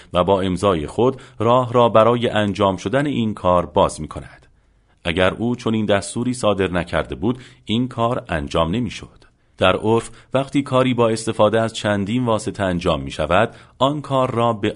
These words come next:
عامر آن هم نسبت می‌دهند و این نسبت صحیح است، زیرا قطعاً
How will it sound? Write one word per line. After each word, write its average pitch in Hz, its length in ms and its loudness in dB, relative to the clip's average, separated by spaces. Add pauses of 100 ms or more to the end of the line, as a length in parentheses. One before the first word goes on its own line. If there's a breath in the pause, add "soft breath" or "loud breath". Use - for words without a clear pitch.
عامر 95 460 2
آن 117 220 -2
هم 101 280 -2
نسبت 92 420 -6
می‌دهند 65 560 -8 (220)
و 78 180 -2
این 127 300 -2
نسبت 110 460 -2
صحیح 85 420 -6 (140)
است، - 220 -18 (360)
زیرا 135 300 4
قطعاً 123 640 -2